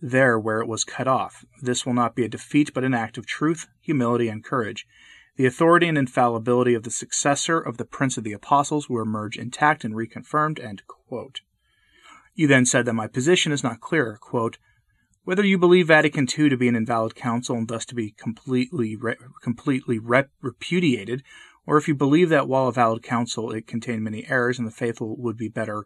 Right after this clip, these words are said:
served by having it forgotten about," end quote. I have never thought, and even less have I affirmed, that Vatican two was an invalid ecumenical council.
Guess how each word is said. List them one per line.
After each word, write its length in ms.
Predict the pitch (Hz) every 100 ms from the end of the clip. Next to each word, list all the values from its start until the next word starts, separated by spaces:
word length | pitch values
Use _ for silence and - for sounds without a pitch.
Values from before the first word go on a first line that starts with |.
| _ _ _
served 320 | - 135 113
by 80 | 107
having 360 | 113 107 110 -
it 200 | - -
forgotten 440 | 123 117 156 131
about," 280 | 117 101 -
end 220 | 117 107
quote. 400 | - 135 101 - _ _ _ _ _ _ _ _ _ _ _
I 200 | - 156
have 160 | 185 190
never 200 | 170 156
thought, 320 | - - -
and 120 | 135
even 240 | 127 117 117
less 260 | 127 151
have 160 | - 120
I 80 | 110
affirmed, 400 | 104 - 165 139
that 120 | 110
Vatican 380 | 113 113 - 110
two 320 | - - 160
was 220 | 110 110
an 60 | 123
invalid 460 | 120 117 143 117
ecumenical 580 | - - 120 117 107 117
council. 500 | - 151 151 - -